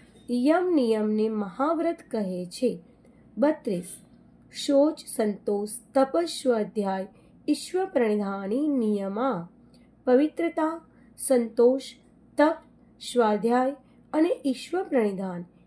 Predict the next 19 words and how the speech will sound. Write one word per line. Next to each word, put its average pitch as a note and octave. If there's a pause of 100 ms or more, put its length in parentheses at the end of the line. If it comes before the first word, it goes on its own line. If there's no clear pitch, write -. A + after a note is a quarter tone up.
(200)
એ F4 (140)
પાંચ G3+
નિયમ C#4
છે. F3 (1400)
તેત્રીસ, C4+ (400)
વિતર્ક C4 (560)
બાધને A3 (460)
પ્રતિપક્ષ C4
ભાવનમ. F#3+ (640)
યમ D4+
નિયમના G3+
વિરોધી G#3+
ભાવ C4+ (460)
બાધા G#3
પહોંચાડે G3+ (460)
ત્યારે D4+
તેના G3+
પ્રતિપક્ષ D4
વિચારોની G3